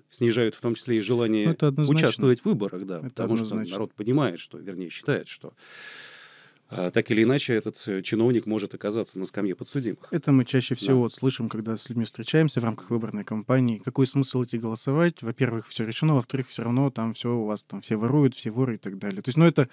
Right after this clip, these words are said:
Speaker 2: один из главных аргументов, с которым люди не идут на выборы. Это вот что мы чаще всего слышим. Поэтому, естественно, каждая такая ситуация, она бьет по доверию людей ко всей, ко всей системе власти. То есть
Speaker 1: Мгм.
Speaker 2: к,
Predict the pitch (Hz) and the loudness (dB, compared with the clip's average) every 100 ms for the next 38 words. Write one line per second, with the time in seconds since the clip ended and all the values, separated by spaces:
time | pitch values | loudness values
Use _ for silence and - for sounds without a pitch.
0 | - - - - 131 143 135 131 120 139 | -6 -20 -20 -2 2 6 6 4 2 2
1 | 131 117 120 135 165 - - 123 135 117 | 2 0 0 2 2 0 -10 -6 -4 0
2 | 131 123 120 117 110 107 110 101 98 98 | 0 2 4 4 2 -2 -4 -4 -6 -8
3 | 98 107 104 - _ - - 123 113 127 | -10 -10 -12 -16 _ -14 -2 0 2 0
4 | 120 120 - 110 127 117 110 120 117 127 | 0 -4 -6 -6 -6 -6 -4 -4 2 2
5 | 123 - 180 135 156 147 131 107 110 110 | 2 0 2 4 4 2 2 -6 -6 -8
6 | - - 139 147 117 104 - - - - | -6 0 2 2 -4 -6 -10 -20 -20 -20
7 | - 110 113 113 101 104 107 120 123 139 | -8 0 2 2 -2 -8 -6 2 6 6
8 | 135 - 113 113 110 110 104 104 117 123 | 4 -2 0 0 0 0 -2 -2 2 2
9 | 117 110 104 120 120 - - 120 104 - | 2 -2 -2 0 0 -2 -2 -2 -2 -4
10 | - 131 151 127 123 113 104 98 95 - | -2 2 2 2 -4 -4 -2 -2 -4 -8
11 | - - 87 87 | -14 -12 -12 -14